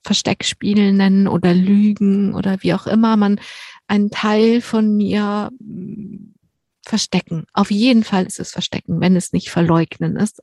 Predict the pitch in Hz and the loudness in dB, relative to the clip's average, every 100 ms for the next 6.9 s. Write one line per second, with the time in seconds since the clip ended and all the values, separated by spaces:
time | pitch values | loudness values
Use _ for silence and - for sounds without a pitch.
0 | - 190 185 - _ _ _ _ _ _ | 0 2 2 -2 _ _ _ _ _ _
1 | _ - - - - - 202 - 185 175 | _ -16 -14 -14 -12 -2 -2 0 2 2
2 | 170 - 165 147 147 - 185 - - - | 2 0 -2 -2 -2 -4 -6 -10 -20 -20
3 | - - - - 202 220 196 214 226 - | -18 -20 -20 -10 2 4 6 6 4 2
4 | _ - 196 220 262 254 254 - 190 185 | _ 2 6 6 4 4 2 0 -4 -2
5 | 208 208 202 180 190 185 180 175 - 185 | 0 0 -2 -2 0 2 2 0 -4 -2
6 | 196 - 330 - 220 - 208 233 | -2 -2 -4 0 -2 0 -4 -2